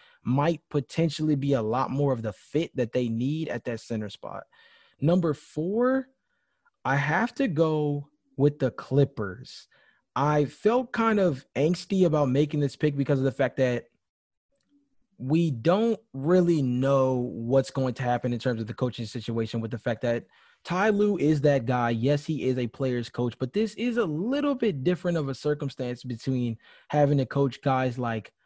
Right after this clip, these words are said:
Kyrie Irving and LeBron James. The temperament was there. The, the willingness to play in games, the fiery desire was there. Kawhi Leonard is kind of a, uh, the shy assassin, I would call him now. Paul George has been deemed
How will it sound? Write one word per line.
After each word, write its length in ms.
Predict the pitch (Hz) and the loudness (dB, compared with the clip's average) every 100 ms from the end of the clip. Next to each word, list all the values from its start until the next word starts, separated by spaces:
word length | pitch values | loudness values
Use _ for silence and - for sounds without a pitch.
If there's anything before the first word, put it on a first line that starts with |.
| _ | _
Kyrie 440 | - 143 135 135 135 | -2 0 2 2 2
Irving 380 | 123 131 123 117 | 0 0 0 -2
and 100 | 113 | -2
LeBron 360 | 110 117 113 | 0 0 0
James. 320 | 107 113 104 | 0 -2 -2
The 100 | 101 | -2
temperament 560 | 117 202 220 190 170 147 | 2 2 4 4 2 0
was 180 | 127 107 | -2 -4
there. 520 | 117 127 107 110 123 _ _ _ | -2 0 -2 -6 -14 _ _ _
The, 520 | - 123 143 139 135 131 | -4 2 4 4 2 0
the 160 | 120 | -2
willingness 520 | 120 156 233 220 190 | 4 6 8 6 2
to 100 | - | 0
play 380 | - - 170 170 | -4 2 4 4
in 180 | 151 123 | 2 2
games, 420 | 135 139 131 113 | 2 2 0 -2
the 80 | 117 | -4
fiery 480 | - 139 170 170 151 | -2 -2 0 0 0
desire 420 | 135 123 123 120 | 0 0 0 0
was 200 | 113 104 | -2 -4
there. 340 | 120 113 101 | -4 -4 -4
Kawhi 400 | 98 - 151 202 | -8 -4 0 2
Leonard 240 | 214 202 180 | 2 0 0
is 100 | 147 | -2
kind 240 | 156 156 | -2 0
of 140 | 147 127 | 0 0
a, 300 | 127 117 110 _ _ _ _ _ _ | 0 -2 -6 _ _ _ _ _ _
uh, 320 | 117 120 113 | 0 2 0
the 160 | 107 117 | 0 -2
shy 400 | - - 147 151 | 0 2 4 4
assassin, 680 | 143 113 - 120 117 - 113 | 4 2 -2 -4 -4 -2 -2
I 60 | |
would 180 | 110 113 | -2 -2
call 280 | - 117 113 | -2 -2 -2
him 100 | 110 | -2
now. 360 | 117 120 113 107 | -2 -2 -2 -2
Paul 320 | - 170 175 | 0 2 4
George 400 | 135 160 160 131 | 2 2 2 0
has 260 | 123 110 - | -4 -6 -6
been 280 | 127 135 120 | 0 2 2
deemed 480 | 107 151 151 143 123 | 2 2 4 2 0